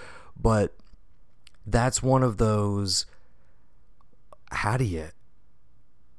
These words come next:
how do you convince somebody with any kind of profile to take that role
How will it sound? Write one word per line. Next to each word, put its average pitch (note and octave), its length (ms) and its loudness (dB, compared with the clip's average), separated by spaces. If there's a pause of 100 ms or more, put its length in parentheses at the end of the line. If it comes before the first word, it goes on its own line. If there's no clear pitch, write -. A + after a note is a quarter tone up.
(280)
how B2 100 2
do C3+ 60 4
you B2 100 6
convince G2 420 4
somebody D#2+ 540 2
with F2 300 0
any A#2 240 8
kind F#2+ 240 2
of F2+ 120 -2
profile - 800 2
to G2+ 100 2
take F#2+ 320 0
that E2+ 420 2
role E2+ 540 -2